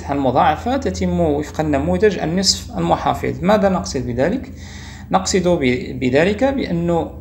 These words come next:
تكون لدينا جزيئات الضان مكونة من لولبين. أمام هذين اللولبين، أمام كل هاد-،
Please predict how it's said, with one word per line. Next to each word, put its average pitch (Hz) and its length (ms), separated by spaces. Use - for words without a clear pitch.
تكون 247 260
لدينا 185 280
جزيئات 135 460
الضان 170 480
مكونة 202 420
من 170 160
لولبين. 135 580
أمام 214 640
هذين 170 720
اللولبين، 139 600
أمام 160 460
كل 190 320
هاد-، 147 300